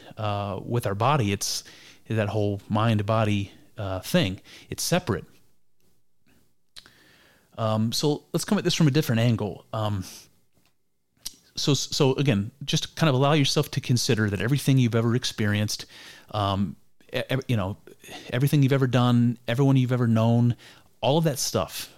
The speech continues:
the whole story of your life from your birth to the present moment, all that stuff exists in your mind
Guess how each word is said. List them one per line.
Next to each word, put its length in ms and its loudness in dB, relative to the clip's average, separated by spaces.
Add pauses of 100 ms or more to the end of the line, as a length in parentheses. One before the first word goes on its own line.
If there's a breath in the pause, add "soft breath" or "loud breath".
(140)
the 120 -6
whole 120 0
story 400 2
of 100 2
your 120 0
life 240 0
from 200 -2
your 140 -2
birth 380 0
to 140 -6
the 100 -6
present 340 -4
moment, 300 -2 (420 loud breath)
all 220 0
that 180 0
stuff 320 -4
exists 640 -2 (580 loud breath)
in 120 0
your 160 4
mind 500 0